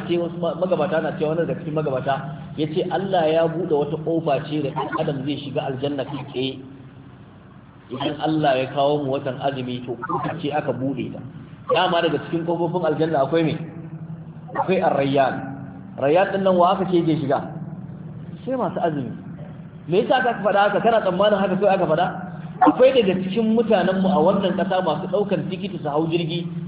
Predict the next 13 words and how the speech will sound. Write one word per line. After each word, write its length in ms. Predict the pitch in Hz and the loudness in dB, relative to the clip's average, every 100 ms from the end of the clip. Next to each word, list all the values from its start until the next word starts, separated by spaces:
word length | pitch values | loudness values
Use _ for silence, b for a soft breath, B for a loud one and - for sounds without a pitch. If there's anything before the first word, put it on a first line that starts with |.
| - | -6
su 80 | 151 | 0
je 80 | 180 | 2
wata 240 | 185 190 | 2 2
ƙasa 380 | 180 185 175 - | -2 0 0 -2
su 60 | 165 | -2
yin 160 | 156 147 | -2 0
azumi 300 | 131 123 123 | -2 -6 -2
sai 80 | 156 | 2
bayan 180 | 160 160 | 4 4
Ramadana 340 | 135 127 139 | 2 2 0
za 100 | 120 117 | 0 -2
su 60 | |
yi. 100 | - | -6